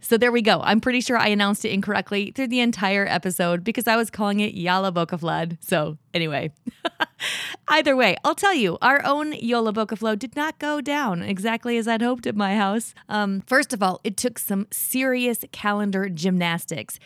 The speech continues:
to get all eight of us to be home on an evening at the same time. This happens when your kids become young adults, by the way. So if you have all younger kids, be warned,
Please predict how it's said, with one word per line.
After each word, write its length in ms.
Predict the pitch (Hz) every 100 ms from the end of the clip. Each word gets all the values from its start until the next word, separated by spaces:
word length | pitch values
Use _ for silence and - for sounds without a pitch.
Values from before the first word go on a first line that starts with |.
| _ -
to 120 | 208
get 240 | 202 - _ 185
all 520 | 190 208 226 254 247 _ -
eight 140 | 208
of 120 | 180
us 280 | 175 175 - _ _ -
to 100 | 180
be 140 | 220
home 460 | 202 196 180 180 175 _ _ -
on 160 | 175 196
an 120 | 240
evening 580 | 208 165 180 170 175 196 _ _
at 140 | 185 -
the 80 | 190
same 280 | 175 165
time. 280 | 170 - - _ _ - - - _ _ _ 175
This 160 | 247
happens 500 | - 247 240 233 - -
when 180 | 208 196
your 100 | 175
kids 280 | 202 170
become 420 | - 170 185 180 170
young 220 | 165 160
adults, 400 | 160 - - -
by 160 | 151
the 100 | 160
way. 180 | 170 170
So 140 | 156 175
if 100 | 185
you 80 |
have 100 | 196
all 220 | - 175 202
younger 300 | 214 190 185
kids, 340 | - 202 160
be 200 | - 196
warned, 560 | 170 190 196 226 240